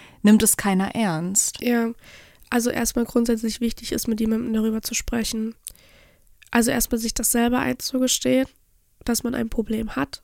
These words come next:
Speaker 2: Ich weiß, das ist ein ganz, ganz schwieriger Punkt, ähm, weil man sich das auch meistens gar nicht wahrhaben möchte, aber sich dann vielleicht erstmal Freunden oder Familienmitgliedern anzuvertrauen. Und oftmals höre ich aber auch,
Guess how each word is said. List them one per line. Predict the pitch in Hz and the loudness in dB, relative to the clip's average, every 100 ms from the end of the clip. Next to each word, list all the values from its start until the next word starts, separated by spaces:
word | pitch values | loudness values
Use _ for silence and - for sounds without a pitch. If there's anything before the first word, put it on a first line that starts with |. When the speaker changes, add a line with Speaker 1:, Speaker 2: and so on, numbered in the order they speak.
| - | -12
Speaker 2:
Ich | 220 - | -6 -2
weiß, | 226 - | -2 -2
das | 220 | -4
ist | 220 - | -6 -2
ein | |
ganz, | 240 247 - | 0 0 -2
ganz | - 240 240 | 0 0 0
schwieriger | - 240 240 226 220 | 2 4 4 2 0
Punkt, | - 277 285 311 - - - - - - - | 2 4 2 0 -10 -18 -20 -20 -20 -6 2
ähm, | 233 233 226 226 247 254 _ - _ _ - | 4 4 0 -4 -6 -8 _ -20 _ _ 0
weil | 233 | 2
man | 226 | 2
sich | 214 214 | 0 -2
das | 226 | -4
auch | 214 | -4
meistens | 226 214 220 | -2 -2 -4
gar | - 226 | -2 -2
nicht | 214 - | -2 0
wahrhaben | 240 240 254 254 | 0 2 0 2
möchte, | 247 247 - 240 233 | 4 2 2 2 2
aber | 220 220 | 0 0
sich | 220 | -2
dann | 247 226 | -2 -4
vielleicht | 226 220 - | -2 -4 -2
erstmal | 233 - 233 214 214 | -4 -4 -4 -4 -4
Freunden | - 226 233 233 | -2 4 4 4
oder | 226 220 | 0 0
Familienmitgliedern | - 226 226 220 220 - 226 226 | -2 4 6 4 2 -2 -2 -2
anzuvertrauen. | 214 214 220 - - - 220 220 - - | -4 -4 -4 -6 -8 -4 -4 -4 -10 -8
Und | 247 240 | -4 -4
oftmals | 247 254 247 - | -4 -4 -2 0
höre | 240 | 0
ich | 233 220 | 0 0
aber | 220 | 0
auch, | 220 | 0